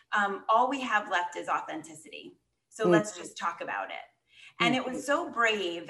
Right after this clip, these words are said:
Speaker 1: And I think it really landed with me because it, it did strip away everything else.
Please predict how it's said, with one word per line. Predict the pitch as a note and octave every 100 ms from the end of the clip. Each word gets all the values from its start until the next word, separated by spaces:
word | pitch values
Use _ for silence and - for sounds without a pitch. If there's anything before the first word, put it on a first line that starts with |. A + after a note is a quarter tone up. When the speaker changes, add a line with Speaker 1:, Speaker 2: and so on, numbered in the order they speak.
| -
Speaker 1:
And | A#3 A#3
I | A3
think | C4+ C#4
it | D4+
really | A3 A3+ G#3+
landed | G#3 G#3+ A3+ G3+
with | G3
me | G#3 G3
because | G#3 A3+ A3+
it, | A3+ - -
it | A#3 -
did | C4+ A#3+
strip | - - C#4
away | A#3+ A3+ A#3 -
everything | A3 A3 A3 A3 F#3
else. | F3+ - - -